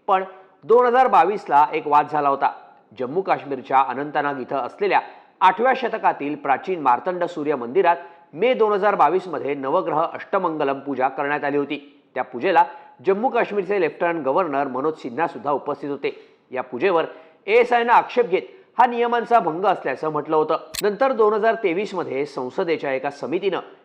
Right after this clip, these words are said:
एएसआयच्या नियमांमध्ये काही बदल सुचवले होते.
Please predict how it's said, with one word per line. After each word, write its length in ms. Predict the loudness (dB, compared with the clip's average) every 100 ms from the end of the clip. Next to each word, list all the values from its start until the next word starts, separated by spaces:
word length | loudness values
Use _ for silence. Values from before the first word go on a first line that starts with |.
| _ 0
एएसआयच्या 560 | 2 4 2 2 0
नियमांमध्ये 640 | 0 -2 -2 -2 -2 -2 -4
काही 220 | -4 -4
बदल 260 | -4 -4 -4
सुचवले 380 | -6 -4 0
होते. 420 | 0 -2 -6 -10